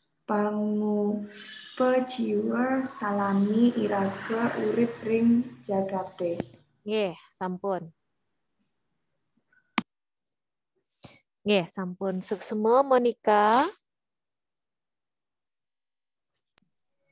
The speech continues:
Speaker 1: Iya, amin.
Speaker 2: Nggih. Nggih, amunike manten dumun. Nggih, santukan kabanda antuk galah ya. Jadi anak-anak,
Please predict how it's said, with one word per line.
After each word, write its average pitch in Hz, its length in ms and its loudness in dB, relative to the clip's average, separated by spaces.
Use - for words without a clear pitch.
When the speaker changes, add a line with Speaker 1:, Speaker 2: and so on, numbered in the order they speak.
Speaker 1:
Iya, 208 240 -6
amin. 202 240 -2
Speaker 2:
Nggih. 220 300 6
Nggih, 254 320 4
amunike 254 800 2
manten 226 560 2
dumun. 214 640 6
Nggih, 220 480 2
santukan 226 640 2
kabanda 208 640 4
antuk 214 320 2
galah 190 720 4
ya. 190 240 0
Jadi 208 240 4
anak-anak, 269 640 2